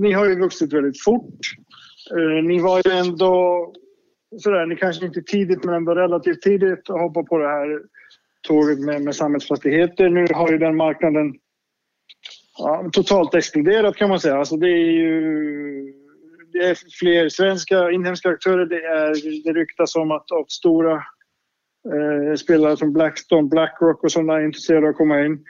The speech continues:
Hur ser du på, alltså, möjligheten att ta det här steget inom fem år? Att, att gå, för det är ändå femtio miljarder till ni vill, vill hämta in.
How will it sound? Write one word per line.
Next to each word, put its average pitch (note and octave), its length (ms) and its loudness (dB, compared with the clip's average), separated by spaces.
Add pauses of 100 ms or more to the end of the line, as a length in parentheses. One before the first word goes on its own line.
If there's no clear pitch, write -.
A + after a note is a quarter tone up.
(680)
Hur F#3 200 2
ser A3+ 360 2
du G3 140 0
på, F3+ 380 2 (800)
alltså, F3 180 -4
möjligheten G3 720 -2
att F3+ 140 -4
ta B3 220 0
det A#3 100 0
här F#3 100 -2
steget D3 420 -2
inom C#3+ 180 -4
fem D3+ 300 -2
år? C#3 220 0 (880)
Att, D3+ 160 -4
att D3+ 200 -6
gå, G#3+ 640 2
för G3 100 -2
det G3 160 2
är G3+ 40 2
ändå G3 180 0
femtio F#3+ 340 -2
miljarder F#3 360 2
till A3 220 -2
ni G#3+ 80 2
vill, D#3+ 260 0 (100)
vill E3 400 -2
hämta E3 300 -4
in. D3 280 0